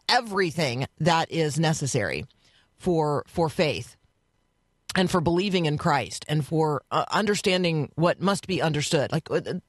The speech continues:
what we have in Scripture is sufficient, fully sufficient. Um, and, and John admits, you know, if everything that could have been written down about Jesus had been written down, I mean, the world wouldn't even be big enough to contain all the books that would have to be written.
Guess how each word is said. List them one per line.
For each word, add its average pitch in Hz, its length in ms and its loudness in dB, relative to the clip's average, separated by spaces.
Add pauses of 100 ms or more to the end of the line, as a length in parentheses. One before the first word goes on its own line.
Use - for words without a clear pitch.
(120)
what 285 260 0
we 294 120 0
have 208 320 0
in 175 100 -4
Scripture 156 400 -2
is - 280 -2
sufficient, - 600 -2 (100)
fully 165 360 0
sufficient. - 520 -2 (680)
Um, 160 180 2
and, 185 300 0 (360)
and 214 220 0
John 320 440 0 (200)
admits, 196 580 0
you 220 60 -2
know, 185 80 2
if 175 180 -2
everything 370 360 0
that 160 100 -2
could 226 160 0
have 208 80 -2
been 165 160 2
written 147 220 0
down 135 180 0
about 123 220 0
Jesus 139 360 -2
had 151 140 2
been 135 160 0
written 123 240 -2
down, 101 320 -2 (340)
I - 60 0
mean, 302 120 2
the 302 80 2
world 330 340 0
wouldn't 285 200 -2
even 277 140 0
be 254 100 2
big 233 160 0
enough 208 200 0
to 190 100 -4
contain 185 380 2
all 165 160 0
the 156 40 -2
books 151 220 -2
that 117 60 -2
would 127 100 2
have 147 160 0
to - 80 -12
be 120 80 -2
written. - 320 -4